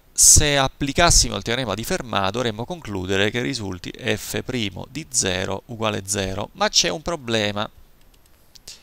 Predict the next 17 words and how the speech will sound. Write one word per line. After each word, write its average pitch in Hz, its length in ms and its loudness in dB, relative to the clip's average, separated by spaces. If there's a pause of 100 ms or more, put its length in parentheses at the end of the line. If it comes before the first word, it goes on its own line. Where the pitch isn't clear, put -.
(800)
La 220 180 4
funzione 123 600 2
in 135 240 -6
c - 180 2
uguale 127 280 2
zero 110 280 0
semplicemente 170 800 -6
non 190 240 -4
è 156 100 0
derivabile. 113 720 0 (1700)
Infatti, 151 760 0 (500)
se - 220 0
proviamo 139 400 -2
a 120 60 -2
calcolare 110 800 -2
il 120 220 -4
limite 110 540 -4